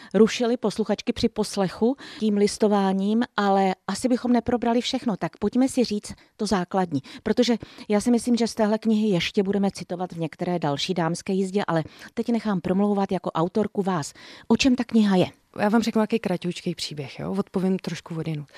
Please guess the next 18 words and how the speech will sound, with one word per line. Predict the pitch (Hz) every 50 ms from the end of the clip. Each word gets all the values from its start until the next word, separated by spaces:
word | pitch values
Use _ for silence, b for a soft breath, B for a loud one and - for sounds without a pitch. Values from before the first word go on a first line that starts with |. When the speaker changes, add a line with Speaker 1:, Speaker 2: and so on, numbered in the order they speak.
| B B B
Speaker 2:
Já | - 190
jsem | - - 208
takhle | 190 180 - 202 196 185 180 - - - - -
něco | 170 180 185 170 - 185
hledala | 170 175 175 170 170 160 156 151
na | 156 170
internetu | 226 240 226 - 240 220 220 220 208 - 208 196
a | 180
našla | 170 175 - - 190 175
jsem | - 190 180 165
právě | - 180 175 170 175 165
stránky | - - - 156 151 156 151 - - -
od | - 170 165
nějakého | 170 165 160 156 - 170 170 165
psychologa, | - - - 165 - - 170 170 156 160 165
který | - - - 165 170
se | 151 - 175 156
zabývá | 165 156 143 143 165 165 156 156 156 160 160 156